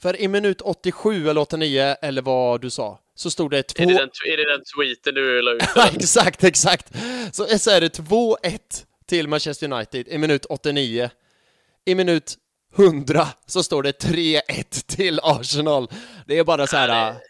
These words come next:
Speaker 2: det
Speaker 1: äh, äh, fotboll, ej? Det, det,
Speaker 2: Det är
Speaker 1: det,
Speaker 2: kn-, det är knas.
Speaker 1: det är det som är grejer med fotboll och den här sporten.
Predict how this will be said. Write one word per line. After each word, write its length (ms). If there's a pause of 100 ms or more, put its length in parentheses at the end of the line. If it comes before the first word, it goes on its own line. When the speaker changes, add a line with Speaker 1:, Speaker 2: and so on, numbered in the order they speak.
(240)
Speaker 2:
det 60
Speaker 1:
äh, 80
äh, 140
fotboll, 480
ej? 240 (280)
Det, 400
det, 180
Speaker 2:
Det 80
är 40
Speaker 1:
det, 140
Speaker 2:
kn-, 280
det 60
är 60 (140)
knas. 720
Speaker 1:
det 60
är 40
det 140
som 100
är 40
grejer 560
med 380
fotboll 340
och 100
den 100
här 60
sporten. 460